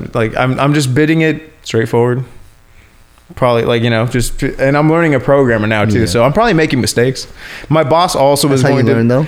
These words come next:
Speaker 1: he's going to give, like, make sure that it looks all right.
Speaker 2: Yeah.
Speaker 1: Um, but yeah, every, like,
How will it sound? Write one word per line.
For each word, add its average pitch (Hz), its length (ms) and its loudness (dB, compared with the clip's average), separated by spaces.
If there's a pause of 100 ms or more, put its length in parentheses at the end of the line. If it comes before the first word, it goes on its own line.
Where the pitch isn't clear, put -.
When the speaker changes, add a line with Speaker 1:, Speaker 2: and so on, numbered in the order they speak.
(120)
Speaker 1:
he's 147 180 2
going 147 280 2
to 131 80 0
give, 131 320 0
like, 120 240 0
make 123 260 2
sure 127 260 2
that 120 140 0
it 113 100 -2
looks 117 240 0
all 135 120 2
right. 160 320 0
Speaker 2:
Yeah. 90 240 -2 (320)
Speaker 1:
Um, 117 240 0
but 117 100 2
yeah, 143 120 2
every, 139 280 0
like, 120 300 -4